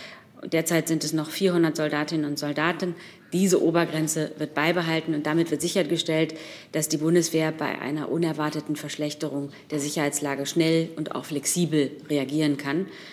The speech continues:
Mit der fortgesetzten und konstanten Beteiligung an K F O R unterstreicht die Bundesregierung auch ihr Engagement zur Stabilisierung und von Frieden und Sicherheit in der Region. Dann hat die Bundesregierung heute den Gesetzentwurf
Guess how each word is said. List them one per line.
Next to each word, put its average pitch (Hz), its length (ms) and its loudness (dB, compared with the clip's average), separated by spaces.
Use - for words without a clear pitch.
Mit 170 320 2
der 165 80 2
fortgesetzten 175 720 2
und 151 100 -2
konstanten 185 460 2
Beteiligung 165 560 2
an 147 120 0
K 160 160 -4
F 160 120 -6
O - 20 -4
R 151 80 -4
unterstreicht 160 500 -4
die 170 60 -4
Bundesregierung 160 800 0
auch 160 220 0
ihr - 240 -2
Engagement 156 580 4
zur 165 80 0
Stabilisierung 156 840 0
und 190 340 4
von 147 220 -8
Frieden 160 340 0
und 139 140 -2
Sicherheit 143 440 -6
in 135 120 -2
der 131 120 -6
Region. 135 300 -10
Dann 226 360 2
hat - 260 -2
die 202 80 -2
Bundesregierung 190 1300 2
heute 202 360 6
den 185 340 6
Gesetzentwurf 185 800 4